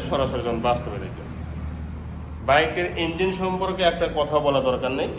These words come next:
ইঞ্জিনের স্টিকারটা দেখলেই বোঝা যাবে, ইঞ্জিনের কালারটা দেখলেই বোঝা যাবে এবং বয়স এবং চলা দেখলেও বোঝা যায়, ঠিক আছে। ইঞ্জিন গার্ডটা দেখেন,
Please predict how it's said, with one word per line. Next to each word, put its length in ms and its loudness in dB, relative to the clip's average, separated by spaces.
ইঞ্জিনের 340 0
স্টিকারটা 460 -4
দেখলেই 320 -4
বোঝা 200 -2
যাবে, 140 -2
ইঞ্জিনের 360 -2
কালারটা 360 0
দেখলেই 260 -4
বোঝা 180 -2
যাবে 180 -2
এবং 120 0
বয়স 260 6
এবং 120 0
চলা 260 4
দেখলেও 300 0
বোঝা 180 -2
যায়, 220 -6
ঠিক 160 -8
আছে। 100 -8
ইঞ্জিন 260 -4
গার্ডটা 260 -6
দেখেন, 200 -10